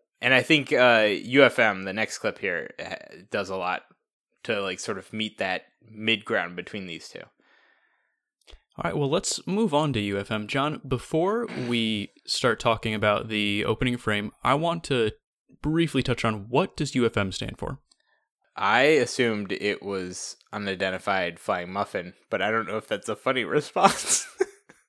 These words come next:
Speaker 2: That's also what I assumed. I also thought maybe undoubtedly funny muffin film.
Speaker 1: Uh, or,
Speaker 2: Unusually
Speaker 1: uh,
Speaker 2: firm
Speaker 1: Union,
Speaker 2: muffin?
Speaker 1: Union Film Muffins.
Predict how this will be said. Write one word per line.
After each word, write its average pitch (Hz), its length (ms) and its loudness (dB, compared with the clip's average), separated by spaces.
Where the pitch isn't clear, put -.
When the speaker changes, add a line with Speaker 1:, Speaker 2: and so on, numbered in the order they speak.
Speaker 2:
That's 147 280 0
also 190 200 4
what 139 140 6
I 135 80 8
assumed. 143 580 4
I 117 120 4
also 120 240 4
thought 117 160 2
maybe 110 380 0
undoubtedly 104 540 2
funny 104 280 0
muffin 104 340 0
film. 139 260 2
Speaker 1:
Uh, 180 1000 -4
or, 110 380 4
Speaker 2:
Unusually 113 580 4
Speaker 1:
uh, - 40 -4
Speaker 2:
firm 120 180 4
Speaker 1:
Union, 143 160 4
Speaker 2:
muffin? 131 260 2
Speaker 1:
Union 147 380 4
Film 127 300 6
Muffins. 101 640 0